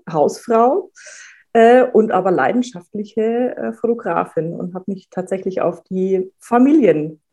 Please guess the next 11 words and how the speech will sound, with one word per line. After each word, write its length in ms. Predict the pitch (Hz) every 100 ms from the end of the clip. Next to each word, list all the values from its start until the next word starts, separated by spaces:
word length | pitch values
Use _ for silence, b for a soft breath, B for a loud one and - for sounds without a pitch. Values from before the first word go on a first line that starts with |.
| _
spezialisiert. 840 | - 175 175 170 165 175 175 -
Also 180 | - 208
ich 120 | 202
bin 120 | 220
bei 80 | 196
den 140 | 190 190
Familien 360 | 208 226 233
unterwegs, 560 | - 202 190 202 202 _ _ b b b b _
ähm, 380 | 202 214 220 214
Baby, 280 | 175 170 156
Bauch, 520 | - 277 277 277 262